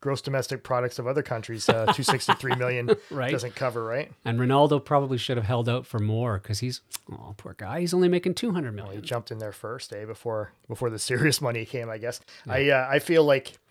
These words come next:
Speaker 1: I feel like this point with Ronaldo, it's, it's, it's more of a product placement than anything now. I mean, he's, he's still probably one of the top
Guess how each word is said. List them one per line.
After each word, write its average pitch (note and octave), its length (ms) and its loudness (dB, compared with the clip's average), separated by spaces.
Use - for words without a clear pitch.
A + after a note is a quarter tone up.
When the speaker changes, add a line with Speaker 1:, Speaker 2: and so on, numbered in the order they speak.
Speaker 1:
I C#3 60 -4
feel F3+ 140 6
like D#3 120 6
this D3+ 160 0
point D3+ 180 4
with B2 120 -2
Ronaldo, B2+ 520 4
it's, - 360 -6
it's, - 240 -6
it's - 240 -2
more B2 300 0
of G#2+ 100 -6
a A2 160 -4
product A#2+ 460 -2
placement A2 440 -8
than A2 140 -8
anything A2 380 -8
now. A2 220 -4
I G#2+ 40 -8
mean, G#2+ 160 -10
he's, A2 240 -8
he's C#3 180 -4
still B2+ 300 -2
probably B2 240 2
one A#2 80 -2
of A2+ 60 -10
the A2+ 80 -6
top - 340 -2